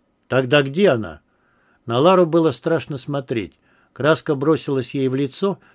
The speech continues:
черты заострились, она нервно кусала нижнюю губу. Казалось, она сейчас истошно закричит или разрыдается.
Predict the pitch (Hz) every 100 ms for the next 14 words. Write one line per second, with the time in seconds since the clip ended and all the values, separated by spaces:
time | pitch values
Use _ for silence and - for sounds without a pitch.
0 | _ - 120 160 127 135 120 - 202 180
1 | 110 117 117 139 160 156 139 127 135 -
2 | 185 165 139 151 135 143 131 139 104 85
3 | - _ _ _ _ - 127 175 170 139
4 | 151 156 135 147 - 170 143 123 - 151
5 | 151 131 135 139 147 - 226 220 _ _
6 | - 123 151 156 135 165 151 156 104 -
7 | - 82